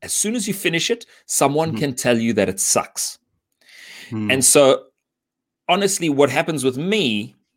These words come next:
Speaker 1: is I will find myself making excuses, and generally with a project, I will start slowing down. I can see that I'm visibly slowing down. My momentum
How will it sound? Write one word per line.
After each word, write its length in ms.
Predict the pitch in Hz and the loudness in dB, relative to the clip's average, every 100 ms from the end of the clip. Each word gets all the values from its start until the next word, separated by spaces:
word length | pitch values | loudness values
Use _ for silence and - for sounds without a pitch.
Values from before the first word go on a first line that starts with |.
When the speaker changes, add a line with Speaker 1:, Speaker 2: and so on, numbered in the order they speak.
| _ - | _ -2
Speaker 1:
is 180 | 117 - | -2 2
I 120 | 147 | 2
will 140 | 151 | 2
find 340 | 143 170 208 190 | -2 -4 -4 -2
myself 680 | 147 139 - 110 110 - _ _ _ _ _ _ - | -2 -2 0 0 0 -10 _ _ _ _ _ _ -4
making 320 | 123 156 170 | -2 -2 -4
excuses, 600 | 160 - 143 131 139 123 | -6 -4 -4 -2 -2 -2
and 160 | 123 107 | -4 -2
generally 440 | 135 160 165 156 | -2 0 -2 0
with 160 | 131 123 | -2 -2
a 40 | |
project, 580 | - 226 151 98 - - _ _ - | -2 0 2 0 -4 -14 _ _ 0
I 60 | |
will 120 | 120 | 2
start 280 | 127 147 139 | 2 0 -2
slowing 640 | - - 156 135 135 127 120 | -2 -2 0 2 2 0 -4
down. 460 | 110 104 92 69 _ - | -2 -2 -4 -10 _ -14
I 60 | |
can 200 | - 123 | -6 -4
see 540 | - - - 233 165 110 | 0 0 0 -2 -2 2
that 140 | 107 | 2
I'm 140 | 107 | 0
visibly 360 | 104 127 131 123 | 0 -4 -4 -6
slowing 460 | - - 117 117 107 | -6 0 2 2 0
down. 240 | 113 98 | 0 2
My 80 | 98 | 2
momentum 720 | 104 110 127 143 143 104 | 0 0 0 0 -2 -8